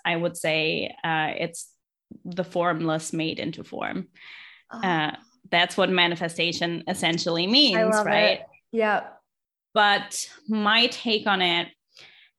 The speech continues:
Speaker 1: is more about, I mentioned the word self-concept
Speaker 2: Mm-hmm.
Speaker 1: earlier, and, um, that you can kind of use that synonymous with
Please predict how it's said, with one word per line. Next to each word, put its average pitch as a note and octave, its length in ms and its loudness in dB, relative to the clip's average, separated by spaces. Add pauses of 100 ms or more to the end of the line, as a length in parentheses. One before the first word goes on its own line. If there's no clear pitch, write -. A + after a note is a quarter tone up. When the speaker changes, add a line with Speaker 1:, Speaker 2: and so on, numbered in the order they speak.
Speaker 1:
is G3+ 180 0
more G#3+ 360 6
about, F3 720 4
I F#3 60 2
mentioned G3 380 -2
the A3 60 -6
word F#3 240 0
self-concept - 1300 -4
Speaker 2:
Mm-hmm. A3 180 -8
Speaker 1:
earlier, E3 580 2 (240)
and, F3 520 0 (160)
um, F3 540 -4 (120)
that E3+ 540 0 (260)
you G3 140 -4
can G3+ 200 -4
kind F#3+ 420 0
of F#3 220 2 (160)
use F3+ 380 -4
that D#3+ 440 0 (120)
synonymous E3+ 880 -2 (280)
with E3+ 320 -2